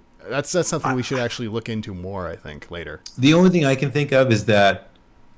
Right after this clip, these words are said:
Speaker 2: uh, you know, board game, one of the, one of the factors feeding into the board game idea is that in other, in, in, in Germany specifically and other countries, board games are not just toys for kids.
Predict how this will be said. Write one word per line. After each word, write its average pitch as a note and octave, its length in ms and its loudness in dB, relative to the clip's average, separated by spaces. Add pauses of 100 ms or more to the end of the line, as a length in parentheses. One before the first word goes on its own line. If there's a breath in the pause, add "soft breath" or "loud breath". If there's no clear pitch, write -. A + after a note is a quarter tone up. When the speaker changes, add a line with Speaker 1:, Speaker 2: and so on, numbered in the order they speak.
(120)
Speaker 2:
uh, G2+ 280 6
you B2 80 0
know, G#2+ 80 2
board E3 380 4
game, C3 220 0
one E3 140 4
of E3+ 60 6
the, B2 260 4
one E3+ 140 6
of F#3 60 8
the C#3+ 60 6
factors A#2+ 360 2
feeding A2+ 240 2
into G2+ 140 0
the F#2+ 60 -2
board G2 300 2
game F#2+ 380 0 (800)
idea G2 540 2 (420 loud breath)
is E3 220 4
that D3+ 380 6 (200)
in D#3 460 4 (160)
other, F3+ 440 6
in, C#3+ 220 -2
in, C#3+ 240 -2
in F3 200 8
Germany A2+ 380 6
specifically A2 720 2
and G#2+ 140 4
other A2 220 6
countries, G#2 600 0 (360 soft breath)
board D#3+ 260 8
games D3+ 320 2
are A2 140 2
not A#2 360 2
just A2 300 0
toys A2 360 2
for F#2+ 140 -2
kids. G#2+ 540 0